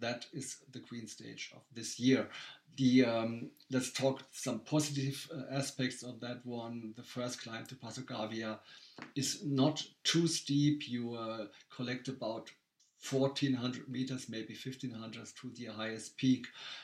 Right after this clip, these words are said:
There's only one section in between, round about kilometer six, right after the start, on a forest track going up to Santa Catarina. It's a climb of three to four hundred meters,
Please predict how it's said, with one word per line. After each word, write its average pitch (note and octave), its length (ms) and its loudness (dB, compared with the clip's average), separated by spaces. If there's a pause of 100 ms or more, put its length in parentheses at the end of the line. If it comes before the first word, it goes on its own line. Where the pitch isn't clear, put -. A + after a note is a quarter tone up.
(120)
There's C3 240 6
only F3+ 340 6
one E3+ 380 6
section D#3+ 440 2
in D3 100 6
between, C3+ 640 4 (160)
round C3 260 2
about C3 240 -2
kilometer B2 720 0 (420)
six, D3 460 4
right A#2+ 220 0
after B2 240 -2
the A#2 120 -8
start, A#2+ 540 -4
on A#2+ 100 -6
a A2+ 60 -8
forest C#3+ 520 4
track B2+ 360 2
going B2+ 320 2
up A#2+ 240 -4 (300)
to C3 80 -8
Santa B2 280 2
Catarina. A2+ 920 -6
It's - 140 -12
a - 40 -12
climb A#2 320 -8
of A#2+ 140 -14
three B2+ 340 -2
to B2+ 100 -6
four A#2+ 280 -12
hundred A#2+ 180 -10
meters, A#2 540 -10